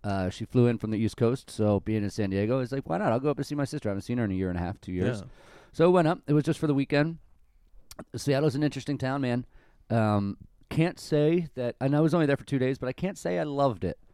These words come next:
Speaker 2: No?
Speaker 1: I can't say I hated it, but I can't say I loved it. It, just with the small sample size that I had,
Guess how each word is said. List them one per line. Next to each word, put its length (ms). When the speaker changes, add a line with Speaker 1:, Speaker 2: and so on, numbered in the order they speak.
Speaker 2:
No? 360
Speaker 1:
I 60
can't 220
say 120
I 40
hated 340
it, 140
but 80
I 40
can't 220
say 140
I 40
loved 280
it. 140
It, 160
just 280
with 100
the 80
small 360
sample 340
size 320
that 100
I 80
had, 400